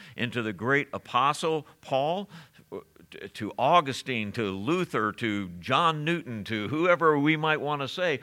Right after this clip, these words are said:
all of us have come that way. We've known the truth that way, and no one can take that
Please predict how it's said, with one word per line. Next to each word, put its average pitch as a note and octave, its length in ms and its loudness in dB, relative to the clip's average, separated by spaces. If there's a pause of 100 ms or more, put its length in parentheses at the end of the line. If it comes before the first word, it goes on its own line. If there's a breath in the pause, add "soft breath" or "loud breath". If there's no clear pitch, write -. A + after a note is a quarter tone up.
(160 loud breath)
all A3 240 4
of G3+ 120 0
us G3+ 160 -2
have F3+ 140 -6
come G#3 280 -2
that B2 180 2
way. D#2 320 -6 (580 soft breath)
We've A#2 220 0
known D#3 360 6
the C#3+ 100 4
truth - 480 0
that G2+ 240 0
way, E2+ 320 -4 (580)
and G2 140 -2
no B2+ 140 6
one C#3 260 4
can G#2 180 -2
take C3 320 0
that F#2+ 260 2